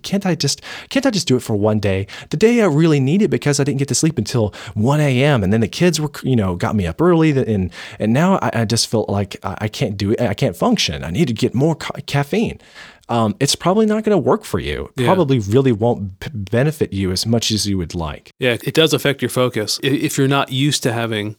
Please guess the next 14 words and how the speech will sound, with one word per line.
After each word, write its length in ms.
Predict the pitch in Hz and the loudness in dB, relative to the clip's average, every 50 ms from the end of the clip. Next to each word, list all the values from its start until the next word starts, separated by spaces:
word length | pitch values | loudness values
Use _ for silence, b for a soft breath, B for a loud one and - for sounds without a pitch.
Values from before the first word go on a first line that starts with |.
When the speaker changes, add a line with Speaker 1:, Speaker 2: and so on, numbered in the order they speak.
| _ | _
Speaker 2:
two 180 | - - 143 135 | -2 2 2 4
or 60 | 127 | 4
three 220 | 117 - 127 123 - | 2 2 0 -2 0
cups 240 | - 123 120 - | 0 -2 -2 -2
before 340 | - - 123 - - 127 120 | -4 -8 -6 -2 0 0 0
lunch 460 | 113 117 113 107 92 - - - - - - | 2 0 0 -2 -2 -4 -4 -6 -6 -10 -8
and 200 | 113 117 113 110 | -8 -6 -4 -4
you 80 | 110 113 | -4 -2
suddenly 440 | - - 139 131 123 123 117 117 | -2 0 0 0 0 0 0 -2
do 260 | 110 101 98 127 127 123 | -2 -2 0 0 2 2
that 280 | 117 107 107 101 - - _ - | 2 0 -2 -4 -4 -6 _ -8
to 100 | - 131 | -4 -2
your 100 | 127 117 | 0 0
brain, 520 | 110 120 123 117 120 117 110 104 104 104 | 0 0 0 0 0 -2 -2 -4 -6 -6